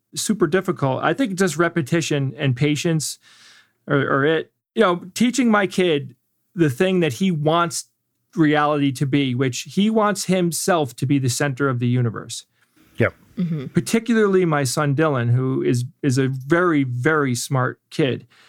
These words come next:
Speaker 1: Everything is through his one little lens, and that's it. And I'm just trying to tell him, like, "While you were doing that, I'm over here doing this.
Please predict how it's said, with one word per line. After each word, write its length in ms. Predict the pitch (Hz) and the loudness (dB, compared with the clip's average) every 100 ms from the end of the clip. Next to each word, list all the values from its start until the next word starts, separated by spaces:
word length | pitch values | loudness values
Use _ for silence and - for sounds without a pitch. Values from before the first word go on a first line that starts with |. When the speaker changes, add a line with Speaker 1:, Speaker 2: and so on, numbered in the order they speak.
| - | -2
Speaker 1:
Everything 720 | 175 185 160 135 131 123 120 - | 2 2 2 -2 0 -2 -2 0
is 260 | 127 117 | -2 0
through 200 | 147 139 | 0 0
his 340 | 120 156 147 127 | 0 0 0 0
one 420 | 131 143 147 139 | 0 0 2 0
little 260 | 139 123 | 0 0
lens, 460 | 123 123 110 110 - | 0 0 -2 -6 -8
and 140 | 123 | -2
that's 260 | 120 123 - | 0 0 -2
it. 180 | 127 123 | -2 -2
And 80 | 123 | -2
I'm 120 | 123 | -2
just 160 | 139 | -2
trying 260 | - 139 127 | -2 -2 -2
to 80 | 123 | -2
tell 200 | 147 143 | 0 0
him, 220 | 127 123 | 0 -2
like, 200 | 120 123 | -2 -6
"While 320 | 123 143 123 | -10 -4 0
you 240 | 123 135 220 | 0 0 2
were 140 | 285 | 2
doing 460 | 160 202 226 170 135 | 0 2 2 2 2
that, 340 | 139 190 226 _ _ _ _ _ _ _ | 0 -2 -6 _ _ _ _ _ _ _
I'm 240 | 156 240 277 | 2 4 4
over 200 | 240 190 | 2 2
here 220 | 160 170 | 4 2
doing 400 | 139 160 139 127 | 2 2 2 2
this. 400 | 147 117 - - | 2 0 -4 -10